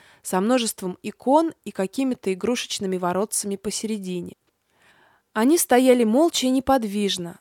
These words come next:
одновременно крестясь и кланяясь, когда пение сменялось монотонными восклицаниями человека в долгополой черной одежде.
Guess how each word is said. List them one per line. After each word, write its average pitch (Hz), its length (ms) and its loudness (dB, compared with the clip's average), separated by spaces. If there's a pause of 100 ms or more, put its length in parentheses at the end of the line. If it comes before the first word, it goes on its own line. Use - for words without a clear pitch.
одновременно 214 680 0
крестясь - 500 -4
и 196 60 -8
кланяясь, 277 760 0 (380)
когда 214 340 2
пение 269 400 0
сменялось 202 580 -2
монотонными 233 800 -2
восклицаниями 196 840 -4
человека 190 600 -4
в 202 80 -8
долгополой 185 680 -2
черной 196 520 -6
одежде. 185 600 -12